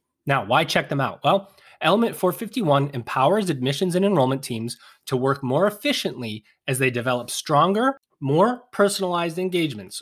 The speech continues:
with prospective students. Their cloud-based admissions marketing and enrollment C R M platform is powerful, yet easy to use. Complicated systems are exactly that, complicated. At its core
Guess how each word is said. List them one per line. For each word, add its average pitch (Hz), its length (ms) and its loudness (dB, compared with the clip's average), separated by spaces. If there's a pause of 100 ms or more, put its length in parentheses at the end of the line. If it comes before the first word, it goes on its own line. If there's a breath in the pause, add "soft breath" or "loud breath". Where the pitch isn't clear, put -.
with 139 200 -2
prospective 127 440 -8
students. - 440 0 (380)
Their 143 200 2
cloud-based 175 600 0
admissions 147 480 -2
marketing 147 420 0
and 135 100 -2
enrollment 127 440 0
C - 140 -4
R 143 160 2
M 147 260 0 (180)
platform 139 460 2
is 98 100 -12
powerful, 190 600 2 (320)
yet 131 280 -4
easy 208 320 2
to 254 120 -2
use. 135 540 2 (500)
Complicated 185 640 0
systems 180 480 0
are 123 220 -2
exactly 139 420 0
that, 151 280 2 (120)
complicated. 143 600 0 (500)
At 135 140 2
its 175 180 -4
core 151 540 2